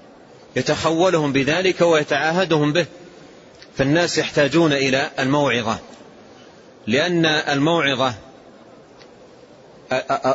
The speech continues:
الصادقة المشتملة على الكلام اللين الرفيق من كتاب الله عز وجل وسنة نبيه عليه الصلاة والسلام،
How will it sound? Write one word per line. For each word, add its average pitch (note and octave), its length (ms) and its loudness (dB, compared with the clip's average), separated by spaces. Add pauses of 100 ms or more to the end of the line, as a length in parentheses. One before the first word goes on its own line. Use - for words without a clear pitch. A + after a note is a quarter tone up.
الصادقة C#3+ 760 0 (1000)
المشتملة D3+ 580 0
على C3 240 -2
الكلام C3+ 600 -4 (640)
اللين C#3+ 640 -2 (100)
الرفيق C#3 560 0 (1500)
من B2 100 -2
كتاب D#3 400 -2
الله C#3+ 360 0
عز B2+ 240 -2
وجل C#3+ 520 0 (720)
وسنة D#3+ 460 2 (340)
نبيه C#3 560 0
عليه D3 320 0
الصلاة D3 440 0
والسلام، C#3+ 640 0